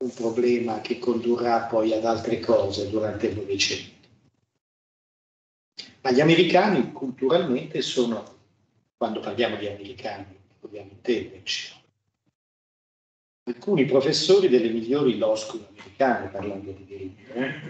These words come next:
Anche qui, grande problema dell'istituzione universitaria per come opera. C'è un rinascimento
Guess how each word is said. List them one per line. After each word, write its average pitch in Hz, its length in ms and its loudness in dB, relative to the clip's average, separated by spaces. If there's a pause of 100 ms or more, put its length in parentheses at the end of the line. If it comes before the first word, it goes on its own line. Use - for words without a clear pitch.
(960)
Anche 120 360 -2
qui, 113 280 -8 (680)
grande 135 380 0
problema 117 460 2
dell'istituzione 113 880 -2
universitaria 110 1040 -4 (1600)
per - 220 -2
come 123 300 4
opera. - 520 0 (880)
C'è - 200 4
un 165 80 6
rinascimento 147 1300 0